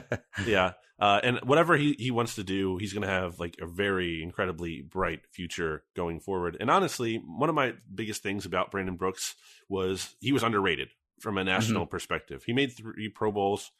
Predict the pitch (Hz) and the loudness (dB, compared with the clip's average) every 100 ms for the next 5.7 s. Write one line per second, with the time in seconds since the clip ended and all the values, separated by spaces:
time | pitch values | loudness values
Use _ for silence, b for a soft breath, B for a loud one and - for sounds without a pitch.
0 | _ 107 110 120 110 104 101 95 - 90 | _ 0 2 2 2 2 2 0 -4 -6
1 | 87 87 92 92 104 98 92 92 98 92 | -6 -4 -2 0 0 2 2 2 0 -2
2 | - 98 90 82 90 85 85 82 80 - | -4 -6 -6 -8 -10 -6 -6 -4 -6 -6
3 | 78 - 90 82 82 80 - 85 82 85 | -12 -10 -6 -6 -4 -6 -4 -2 -2 -4
4 | _ B B B B - 98 90 - 90 | _ B B B B -8 -2 -2 -2 -6
5 | 87 82 85 82 80 - | -4 -2 0 -2 -4 -8